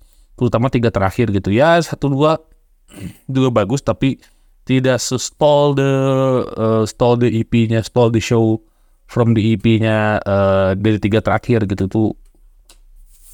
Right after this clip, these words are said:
Wah, edan si Hold the Fort, eh, Magic Potion, dan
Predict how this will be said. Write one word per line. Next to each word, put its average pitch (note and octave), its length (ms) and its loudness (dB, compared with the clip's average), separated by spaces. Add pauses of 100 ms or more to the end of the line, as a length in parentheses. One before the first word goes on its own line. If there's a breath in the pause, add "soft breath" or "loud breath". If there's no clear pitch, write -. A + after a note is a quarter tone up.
(880)
Wah, G#2+ 160 0
edan G2 320 0
si F#2+ 160 -2
Hold - 240 -2
the G2+ 80 -4
Fort, D#3 320 0 (480)
eh, G#2+ 160 -2
Magic A2 320 -2
Potion, C#3+ 560 0
dan A#2+ 160 0